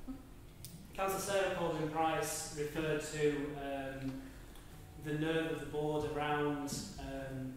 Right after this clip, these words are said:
prospects, you know, like, are they gonna be as attractive with an air source heat pump in the garden? Mister Mayor,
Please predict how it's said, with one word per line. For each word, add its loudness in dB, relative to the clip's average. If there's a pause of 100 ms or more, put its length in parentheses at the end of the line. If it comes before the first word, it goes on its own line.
(160)
prospects, -6
you -2
know, 2
like, -4 (480)
are -6
they -4
gonna 0
be 0
as 2
attractive 0
with 0
an 0
air 2
source -2
heat -4
pump -4
in -4
the -2
garden? 0 (420)
Mister 6
Mayor, 6